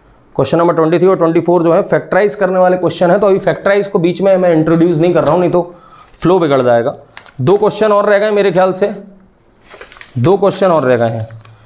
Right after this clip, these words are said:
Question number ट्वेंटी फ़ाइव, ट्वेंटी सिक्स और ट्वेंटी सेवन, ये हैं अभी remainder theorem के।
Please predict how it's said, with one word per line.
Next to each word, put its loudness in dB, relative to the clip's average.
Question -2
number 0
ट्वेंटी 0
फ़ाइव, 0
ट्वेंटी 0
सिक्स 0
और 0
ट्वेंटी 0
सेवन, 0
ये 2
हैं 2
अभी 0
remainder 0
theorem -2
के। -4